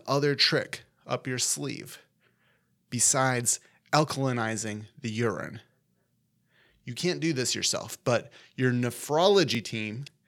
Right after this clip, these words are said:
can dialyze the salicylates out of the patient's bloodstream. This has its own big set of risks, but it really does a good job of cleaning it all out of the blood,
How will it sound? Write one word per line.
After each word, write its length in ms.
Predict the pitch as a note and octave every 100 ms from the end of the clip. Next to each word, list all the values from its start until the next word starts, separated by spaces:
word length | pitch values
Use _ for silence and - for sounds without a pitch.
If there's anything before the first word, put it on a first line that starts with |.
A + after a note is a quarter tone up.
| _ _ -
can 320 | - C3 A#2
dialyze 880 | A2+ A#2+ D3 D3 C#3 A2 A2 A2 G#2+
the 100 | A#2
salicylates 880 | - C3 B2+ C#3+ - A#2+ G2 G2 -
out 180 | A#2+ A#2
of 120 | B2
the 80 | B2+
patient's 460 | - A2 A2 A2+ -
bloodstream. 540 | C#3 C3+ A2 - - - _ _ _ _ _ _ _ _ _ _ _ _ _
This 160 | A#2
has 180 | - A#2
its 140 | A2+ -
own 340 | B2 C3 C3
big 240 | B2+ B2 B2
set 220 | - A#2
of 140 | A#2+
risks, 440 | C3+ F2 - - - - - -
but 140 | C#3
it 160 | B2+ A2+
really 340 | A#2 C3 D#3
does 200 | D#3+ D3
a 60 | C3
good 200 | A2 B2+
job 460 | A#2 A#2+ A2+ B2 A#2+ -
of 180 | - A#2
cleaning 440 | - - D3 C#3 C#3
it 100 | A#2+
all 180 | A2+
out 140 | A#2+ A#2
of 80 | A2+
the 80 |
blood, 460 | C#3 C#3 A2 A2 A#2